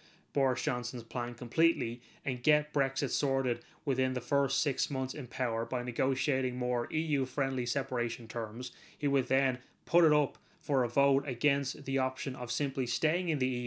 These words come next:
U. So Labour are interested in seeking a second referendum on Brexit. But then you have the Liberal Democrats who are totally opposed to the U K leaving the E U. You just heard from the leader of the party, Jo Swinson,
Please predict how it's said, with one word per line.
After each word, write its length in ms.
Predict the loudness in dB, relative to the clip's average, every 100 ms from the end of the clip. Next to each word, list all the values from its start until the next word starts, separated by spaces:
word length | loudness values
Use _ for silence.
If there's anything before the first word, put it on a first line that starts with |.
| -2
U. 160 | -4 -8 -12 -12
So 160 | 0 2
Labour 580 | 6 6 6 4 2 -2 _ -2
are 120 | 2
interested 600 | 2 2 0 0 0 -2
in 100 | 0
seeking 460 | 2 2 2 0
a 120 | -2 -2
second 420 | 0 -2 -2 -2
referendum 600 | -2 -2 -4 -2 -4 -4
on 240 | -6 -6
Brexit. 460 | -2 -2 -2 -6 -8 _ _
But 300 | 4 4 4
then 300 | 2 4 2
you 220 | 0 0 0
have 480 | 0 0 2 0 -6 -16
the 420 | -2 2 2 0 0
Liberal 520 | 0 2 4 2 0
Democrats 640 | 0 0 -2 -4 -4 -4 -2
who 160 | 0
are 160 | 0 -4
totally 480 | 0 0 2 2 0
opposed 560 | 2 0 0 -2 -8 -20 _ _
to 120 | -2
the 100 | 2
U 200 | 4 4
K 380 | 4 2 2 2
leaving 380 | 2 2 2 -2
the 200 | -2 -2
E 60 | -2 -2
U. 260 | -4 -6 -8 -20 -6
You 80 | 2
just 200 | 2 4
heard 280 | 4 4
from 220 | 2 0 2
the 180 | 2
leader 280 | 4 2 2
of 80 | 0
the 80 | 0
party, 340 | 2 2 2
Jo 200 | 0 0
Swinson, 600 | -2 -2 -2 -2 -4 -6